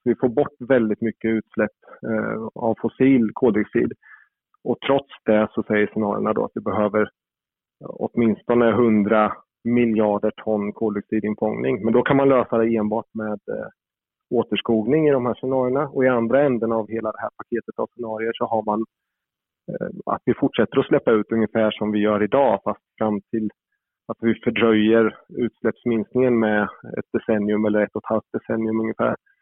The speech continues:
Och då behöver vi mycket mer av den här bio-C C S-lösningen, alltså de här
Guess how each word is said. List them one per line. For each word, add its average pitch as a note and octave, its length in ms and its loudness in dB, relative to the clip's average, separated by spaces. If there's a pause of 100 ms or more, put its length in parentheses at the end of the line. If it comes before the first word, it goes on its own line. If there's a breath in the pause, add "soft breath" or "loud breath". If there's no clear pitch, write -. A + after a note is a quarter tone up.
(240 soft breath)
Och - 80 -2
då A#2+ 160 2
behöver A2+ 240 4
vi A2+ 160 4
mycket A#2 380 0
mer A2 200 4
av G2+ 160 2 (320)
den G#2 140 -6
här G#2 60 -4 (100)
bio-C G2+ 300 0 (140)
C - 20 -20 (180)
S-lösningen, A2+ 600 -2
alltså A2 200 -4
de G#2+ 180 -2
här G2+ 180 -4